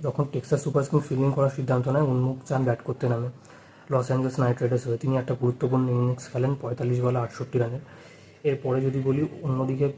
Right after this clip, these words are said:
ভালো বোলিং করে ওদের জিয়াউল মাহমদ দুটো উইকেট নেয়, এছাড়াও মার্কাস স্টয়নিসও চার ওভারে সাঁইত্রিশ রান দিয়ে দুটো উইকেট নেয়। তো সব মিলিয়ে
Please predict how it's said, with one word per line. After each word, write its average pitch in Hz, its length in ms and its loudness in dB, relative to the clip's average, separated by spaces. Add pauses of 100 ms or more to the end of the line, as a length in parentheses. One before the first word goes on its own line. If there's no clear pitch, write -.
ভালো 123 220 2
বোলিং 127 300 2
করে 135 200 0
ওদের 127 240 2
জিয়াউল 123 320 4 (100)
মাহমদ 120 320 0 (100)
দুটো 123 200 -2
উইকেট 123 320 0
নেয়, 120 100 -8 (340)
এছাড়াও 131 280 2
মার্কাস 117 280 -2
স্টয়নিসও 127 420 -2
চার 120 160 -4
ওভারে 123 240 0
সাঁইত্রিশ 120 400 -4
রান 127 140 -2
দিয়ে 127 160 0
দুটো 123 180 -4
উইকেট 117 260 -4
নেয়। 127 120 -14 (480)
তো - 40 -14 (100)
সব 127 120 0 (100)
মিলিয়ে 143 260 2